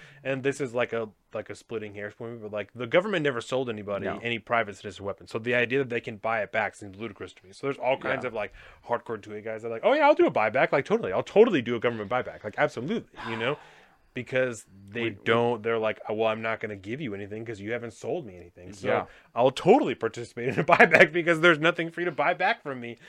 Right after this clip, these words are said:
Speaker 1: But
Speaker 2: No. I mean, if anything, they should, if, if they were to make some governmental buyback program just available, period, right?
Speaker 1: Yeah.
Speaker 2: You could do that, and then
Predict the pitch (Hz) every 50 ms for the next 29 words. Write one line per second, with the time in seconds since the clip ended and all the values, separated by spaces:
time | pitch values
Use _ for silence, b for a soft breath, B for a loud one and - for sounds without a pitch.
0 | B B B B B B 139 143 147 143 95 98 101 B B B - 120 123 120
1 | 113 107 - 120 135 143 101 95 92 92 95 95 95 92 - - 104 98 92 -
2 | _ - 127 135 135 - _ b b b b b b b b b b b - 160
3 | 175 175 - - - _ _ _ _ _ 127 120 131 131 127 127 123 110 - -
4 | 123 113 110 117 117 120 113 - - - - 117 113 110 113 101 107 107 101 104
5 | 107 104 101 101 98 98 92 92 101 98 98 98 92 98 95 92 - _ - 113
6 | 98 92 90 95 95 92 90 90 90 98 90 - _ _ - 104 90 87 107 110
7 | 110 107 107 104 107 101 92 - - - 117 113 107 95 85 - - - 90 87
8 | 87 92 107 - - _ - - 104 104 101 95 87 85 90 98 107 101 - 104
9 | - 113 120 113 110 104 104 104 - - 110 101 101 98 98 98